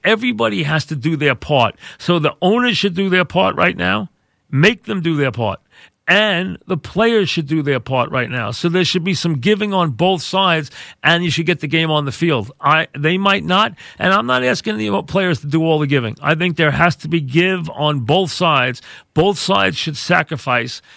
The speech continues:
and they should be able to get it done that way. And if they can't, shame on both of them. But I understand your premise of why you think the players are in the right.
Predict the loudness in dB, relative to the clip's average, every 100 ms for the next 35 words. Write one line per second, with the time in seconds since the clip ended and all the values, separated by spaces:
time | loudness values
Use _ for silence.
0 | _ -4 0 2 2 0 -2 0 0 0
1 | 0 0 2 0 0 -2 -6 -10 -12 -2
2 | 0 2 0 0 -2 0 0 0 -2 -6
3 | 0 2 2 2 0 -2 -6 -12 -16 -20
4 | -12 0 2 2 0 0 0 -4 -6 -4
5 | -4 -2 -2 -4 0 0 2 -2 -6 -14
6 | _ -20 -20 _ _ 2 2 2 -2 -8
7 | -14 -10 -2 2 4 4 4 2 0 -4
8 | -12 _ -6 -4 -2 -2 -2 -6 -2 2
9 | 2 2 0 -2 -2 -2 -2 0 0 0